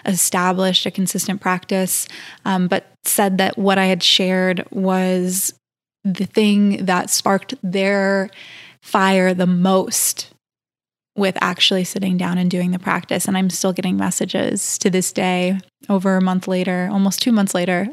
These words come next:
<laughs> of people that were at this workshop, this masterclass or mastermind,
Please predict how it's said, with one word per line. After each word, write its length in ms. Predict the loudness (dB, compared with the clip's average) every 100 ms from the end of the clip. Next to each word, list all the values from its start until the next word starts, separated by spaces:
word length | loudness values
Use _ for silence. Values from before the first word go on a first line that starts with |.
| -2 -2 -2
<laughs> 680 | -2 -2 -6 -6 -8 -6
of 600 | 0 4 4 4 2 0 -4 -2
people 300 | -2 2 2
that 180 | 2 2
were 200 | 0 0
at 360 | 0 0 -2 -6
this 800 | -4 -2 -2 -2 -2 -4 -8 -12 _ _ _ _
workshop, 420 | -2 0 0 0
this 140 | -2
masterclass 800 | 0 0 0 -4 -4 -4 -2 -4
or 80 | -4
mastermind, 800 | -2 -2 -2 -4 -2 -2 -2 -4